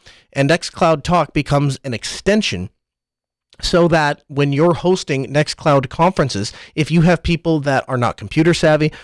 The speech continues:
or maybe they don't have any other multimedia to add, they just need to be able to participate in the audio discussion, well, they can just call in with a phone number. So Nextcloud, again, it's, it's an office in a can. And it's an office in a can that anybody can un-, uh, can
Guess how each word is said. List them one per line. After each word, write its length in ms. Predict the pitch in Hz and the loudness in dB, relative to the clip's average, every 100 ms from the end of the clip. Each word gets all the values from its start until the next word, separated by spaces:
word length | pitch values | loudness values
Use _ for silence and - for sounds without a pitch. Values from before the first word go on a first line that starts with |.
| - | -6
or 60 | 131 | 0
maybe 180 | 151 175 | 2 4
they 80 | |
don't 160 | 165 135 | 2 0
have 340 | - 165 156 - | 0 0 -2 -4
any 200 | 151 151 | -2 0
other 200 | 143 143 | 0 0
multimedia 560 | 135 131 123 165 165 | 0 0 0 2 2
to 120 | 139 - | 0 -2
add, 200 | 143 135 | -2 0
they 100 | 147 | 0
just 180 | 156 | 0
need 120 | 151 135 | 0 -2
to 60 | |
be 100 | 135 | 0
able 140 | 131 123 | 0 -2
to 80 | - | -2
participate 640 | 123 - 143 143 127 127 | -2 0 -2 -2 -2 -4
in 140 | 127 120 | -4 0
the 100 | 117 | 2
audio 300 | 190 185 120 | 2 0 -4
discussion, 500 | 104 101 98 98 - - - | -6 -6 -6 -8 -10 -20 -4
well, 100 | 151 | 0
they 140 | 151 190 | 2 2
can 120 | 214 | 0
just 160 | 143 - | -4 -2
call 240 | 143 131 | 0 2
in 80 | 120 | 0
with 120 | 107 | -4
a 40 | |
phone 320 | - 151 165 135 | -4 0 2 2
number. 220 | 82 - - _ _ _ _ _ _ | -2 -8 -14 _ _ _ _ _ _
So 100 | 139 | 0
Nextcloud, 560 | 135 220 - 214 196 156 | 0 0 -2 0 0 0
again, 300 | 208 202 - | 0 0 -2
it's, 280 | 151 - - - | -6 -8 -10 -4
it's 160 | 185 | 0
an 80 | 208 | 2
office 300 | 127 123 143 | 2 0 -2
in 60 | 160 | 0
a 40 | |
can. 320 | - 226 247 - _ _ _ | 0 0 -2 -8 _ _ _
And 120 | 170 | -2
it's 120 | 175 165 | 0 2
an 80 | |
office 280 | 175 190 214 | 2 2 -2
in 80 | 208 | -2
a 40 | |
can 240 | 180 156 165 | 0 0 0
that 140 | 143 | 0
anybody 360 | 156 170 170 185 | 2 4 4 2
can 200 | 156 160 | 0 -4
un-, 220 | 151 151 - - | -2 -2 -4 -12
uh, 100 | - - | -12 -6
can 160 | 151 | -4